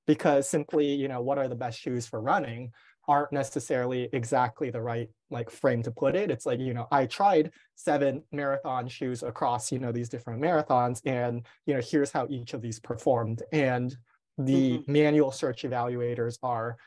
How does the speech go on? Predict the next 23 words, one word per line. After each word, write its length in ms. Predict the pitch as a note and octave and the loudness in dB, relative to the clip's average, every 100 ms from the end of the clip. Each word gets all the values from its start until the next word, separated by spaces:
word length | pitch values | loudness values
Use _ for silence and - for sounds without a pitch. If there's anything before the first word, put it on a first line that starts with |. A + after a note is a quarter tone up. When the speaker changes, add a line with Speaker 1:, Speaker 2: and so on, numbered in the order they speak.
| _ | _
Speaker 1:
are 140 | D3 C#3 | -2 -2
saying, 340 | - C#3+ B2+ | 2 2 2
"Yes, 340 | C3 C#3+ - - | 0 0 -4 -8
you 100 | C3+ | -6
know, 120 | B2 | -4
like, 200 | B2 A#2+ | -6 -6
those 480 | C3 C3 E3 E3 - | -2 6 8 8 6
look 260 | D#3 - C#3+ | 2 2 -2
good." 400 | D3+ B2 C#3+ - _ - | 0 -2 -6 -12 _ -8
And 160 | C#3+ C3+ | -6 0
so 140 | C#3+ | 4
we're 80 | C#3+ | 4
gonna 140 | C#3 | 2
see, 280 | C3+ - C3 | -2 -2 -2
I 80 | B2 | -2
think, 340 | C3+ B2 A#2+ - | -6 -8 -10 -6
large 340 | B2+ C3+ C3 - | 2 4 4 0
influxes 640 | C3 - C3 A#2+ - A#2 - | -4 -2 -2 -2 -4 -4 -4
of 180 | A#2+ G#2+ | -4 0
that, 460 | - F#3+ C#3 - - - _ | 2 4 4 2 -6 -20 _
which 220 | - D#3+ | 2 2
then 520 | - D3 C#3 C#3 C3+ A#2 _ _ _ _ _ _ _ | 4 4 4 2 -2 -8 _ _ _ _ _ _ _
makes 540 | C3+ C#3 D3+ C#3+ - | -8 0 0 0 -4